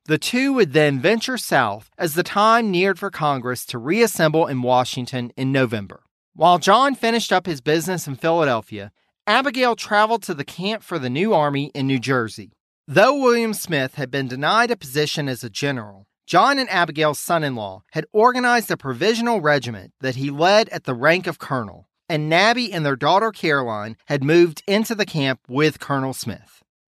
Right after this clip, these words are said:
As Smith was preparing to disband his force, he decided on May twenty-first to send an appeal to his highly placed father-in-law, asking that the officers and soldiers in his regiment be brought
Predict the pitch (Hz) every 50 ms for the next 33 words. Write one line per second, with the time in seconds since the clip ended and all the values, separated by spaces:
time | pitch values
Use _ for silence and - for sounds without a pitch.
0 | _ _ 175 170 165 - - - 196 233 277 294 - - 233 202 - - 170 156
1 | - 165 175 175 185 180 165 135 117 107 165 220 214 - - 185 180 185 185 175
2 | 165 160 - - - 123 104 98 95 95 - - - _ - 190 165 165 - -
3 | 202 214 240 269 262 - 170 156 139 135 151 190 220 208 - - 220 214 208 196
4 | - 135 117 113 107 - - - - - - - 220 226 247 262 269 262 240 208
5 | - - - 131 127 123 123 - - 131 120 - - - 175 190 214 226 226 226
6 | 214 - - 143 139 135 - - - 147 135 131 123 123 117 113 107 98 92 87
7 | 92 - _ - 180 196 233 247 - - 262 240 214 180 - - 147 - 156 165
8 | 214 240 - - - 254 240 202 196 170 143 - - 165 180 185 175 190 190 175
9 | - - - 202 202 226 226 240 233 202 - 160 143 139 - 127 131 135 151 -
10 | 135 117 101 - 135 147 147 143 147